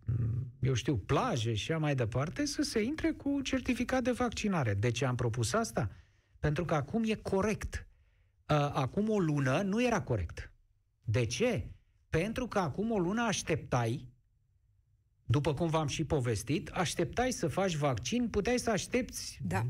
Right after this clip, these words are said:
Speaker 1: douăzeci și cinci, treizeci de zile până când să ajungi să te vaccinezi cu prima doză. Și atunci era incorect să pretinzi oamenilor acum, „Dom'le, dacă n-aveți vaccin,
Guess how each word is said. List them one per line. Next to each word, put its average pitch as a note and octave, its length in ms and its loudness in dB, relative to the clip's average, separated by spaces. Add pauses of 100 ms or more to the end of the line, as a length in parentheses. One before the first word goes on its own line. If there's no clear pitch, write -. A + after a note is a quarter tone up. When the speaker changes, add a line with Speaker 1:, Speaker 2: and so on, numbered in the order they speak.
Speaker 1:
douăzeci G#3+ 420 2
și - 80 -10
cinci, B3 380 -2
treizeci A3 480 2
de E3+ 140 0
zile A3 640 0 (420)
până G#3+ 280 2
când A#3 220 0
să G#3 180 0
ajungi G#3 920 2
să - 180 0
te G3 240 2
vaccinezi F3 560 0
cu G3 100 -2
prima F#3+ 300 2
doză. D#3 440 0 (800)
Și - 160 0
atunci E3+ 440 0
era D#3+ 260 2
incorect C4+ 520 2
să - 180 -2
pretinzi F3 580 0
oamenilor F3+ 480 4
acum, D3+ 320 0
„Dom'le, F3+ 220 2
dacă D3+ 220 2
n-aveți E3+ 360 2
vaccin, D3 500 0